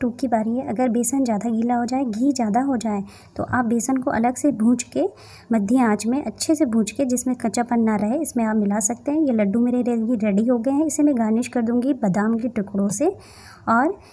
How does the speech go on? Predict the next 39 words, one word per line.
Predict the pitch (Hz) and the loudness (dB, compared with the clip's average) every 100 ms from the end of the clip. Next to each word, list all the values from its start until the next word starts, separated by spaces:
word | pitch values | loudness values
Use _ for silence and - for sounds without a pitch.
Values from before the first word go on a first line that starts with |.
| - - - | -20 -20 -4
पिस्ता | 277 262 - 226 | 0 0 0 0
से। | 202 185 165 - - - | 0 -6 -8 -16 -20 -6
पिस्ता | 277 - 311 | -4 2 2
और | 294 | 4
बादाम | 226 214 226 | 2 2 2
के | 233 | 0
टुकड़ों, | 247 240 247 | -2 -2 -4
काजू | 247 196 220 | -2 -2 -4
के | 208 | -6
टुकड़ों | 226 208 208 | -6 -4 -4
से, | 214 226 | -4 -2
ड्राई | 208 202 | 0 0
फ्रूट | 311 262 | -2 -6
से | - 269 - | -4 -4 -2
आप | 220 208 | -4 -4
इसे | 196 214 | -4 -4
गार्निश | 202 190 202 202 | -2 0 0 -2
करके | - 190 - | -6 -6 -4
अच्छे | 427 - - - | -6 -8 -10 -6
से | 226 | -4
लड्डू | 220 185 196 | -2 0 0
बना | 226 226 | 0 0
लीजिएगा। | 226 233 226 247 277 392 - - - - | 0 -2 -4 -4 -4 -6 -8 -20 -20 -6
ये | 240 | 0
देखिए | 254 254 320 339 - - - | 0 0 -2 -2 -12 -8 0
मैं | 254 | 0
पूरी | 254 247 269 | 0 -2 0
तरह | 262 262 | 0 0
पूरा | 262 240 233 | -2 -2 -2
लड्डू | 247 233 196 233 | -2 -2 0 0
आपको, | 202 202 262 330 - | -2 -4 -4 -4 -2
ये | 220 | -2
देखिए | 214 196 254 262 | -2 -4 -6 -2
पूरे | 254 262 | 0 0
लड्डू | 214 202 | 0 0
मेरे | 226 220 | 0 0
बन | 196 202 202 | 0 0 0
चुके | 202 190 254 | -2 -4 -2
हैं। | 254 | 0